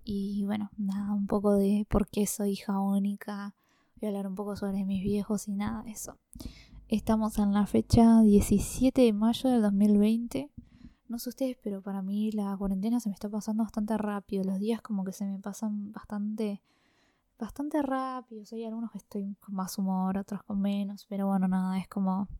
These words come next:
lo de siempre. Eh, este sería el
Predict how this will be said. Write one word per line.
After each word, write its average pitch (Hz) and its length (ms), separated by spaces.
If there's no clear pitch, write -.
lo 214 140
de 190 120
siempre. - 540
Eh, 208 300
este 214 180
sería 240 640
el 214 400